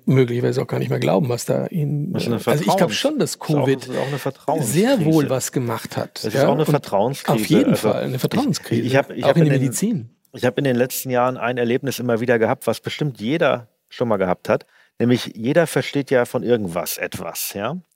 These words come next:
Speaker 2: Und wenn man dann so eine Tageszeitung hat, eine dicke Tageszeitung, vielleicht am Wochenende, und man liest dann einen Artikel über etwas, wovon man wirklich etwas versteht.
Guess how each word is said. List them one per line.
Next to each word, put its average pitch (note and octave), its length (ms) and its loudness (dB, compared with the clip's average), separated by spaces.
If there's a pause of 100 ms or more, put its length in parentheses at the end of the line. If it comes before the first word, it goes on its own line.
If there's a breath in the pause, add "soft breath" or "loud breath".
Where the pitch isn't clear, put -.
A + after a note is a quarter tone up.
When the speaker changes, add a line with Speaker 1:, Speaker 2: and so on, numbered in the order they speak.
(440 soft breath)
Speaker 2:
Und A#2 120 -4
wenn C3 100 6
man C#3+ 140 2
dann C#3+ 120 4
so C3 60 -4
eine C3+ 160 0
Tageszeitung D#3+ 680 0
hat, A2 100 -4
eine B2 100 -4
dicke D#3 240 -2
Tageszeitung, C#3+ 680 0
vielleicht A#2+ 180 -2
am G2+ 100 -4
Wochenende, D3 440 0
und C3+ 100 -2
man A#2+ 180 0
liest D#3 280 -2
dann C#3+ 120 2
einen C3+ 60 -6
Artikel C#3+ 400 -2
über B2+ 180 2
etwas, C3 380 0
wovon C3 260 -2
man A#2+ 180 0
wirklich C#3 260 2
etwas A#2 320 0
versteht. - 500 0